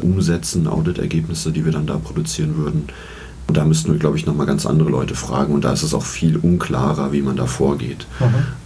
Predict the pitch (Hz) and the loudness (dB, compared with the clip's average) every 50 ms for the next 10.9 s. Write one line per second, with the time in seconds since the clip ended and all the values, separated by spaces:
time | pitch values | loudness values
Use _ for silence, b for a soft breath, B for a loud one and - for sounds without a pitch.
0 | - - - 69 71 78 - - 73 71 - - - 71 69 69 71 - - - | -6 -2 0 2 2 2 2 2 0 0 2 0 0 0 0 -2 -2 -4 -4 -2
1 | - 67 67 69 67 - - - - - - 76 71 73 - - - - - - | -2 -2 -2 -2 -4 -4 -4 -4 -2 -2 -2 -2 -2 -4 -6 -8 -10 -10 -6 -4
2 | 64 65 65 - - - 69 71 73 78 - - - B B B B B B B | -4 -4 -2 -2 -2 0 0 2 2 2 0 0 -2 B B B B B B B
3 | B - 78 69 - - - - - - - - - - - 80 78 78 - 82 | B -2 -2 0 0 0 -2 -2 -2 -4 -4 -4 -6 -2 0 2 2 2 2 0
4 | 80 - - 69 78 80 78 78 - - - - - - - 73 71 - - - | 0 2 2 2 2 2 2 0 0 -4 -4 -4 -4 -4 -4 -4 -6 -6 -4 -4
5 | 67 69 71 69 67 65 65 64 - - - - - - - - - - - - | -2 -2 -2 -2 -4 -4 -4 -4 -6 -8 -10 -14 -18 -18 -18 -18 -16 -16 -14 -10
6 | - - - - 67 80 92 101 101 - - - 82 90 - - 80 78 78 76 | -10 -8 -4 0 2 2 4 4 4 2 2 2 2 2 2 0 0 0 0 0
7 | 69 - - - - - - 67 78 80 90 - - - 85 80 80 78 - - | -2 -2 -6 -8 -8 -4 -2 0 0 0 0 -2 0 2 2 4 4 2 2 0
8 | 76 76 78 - - B B B B B B B - 123 120 - - - - 80 | 0 0 0 -2 -6 B B B B B B B -6 -4 -4 -4 -2 -2 -2 -2
9 | - - - - - - - 73 73 - - - - - - - - 67 65 65 | 0 0 -2 -2 -2 -2 -2 -2 -2 0 0 0 0 0 -2 -2 -4 -6 -8 -6
10 | - - 78 78 - - - 53 - - - - - 64 - - 64 - | -2 -2 -2 0 0 -2 -4 -4 -6 -6 -6 -6 -6 -6 -6 -6 -8 -10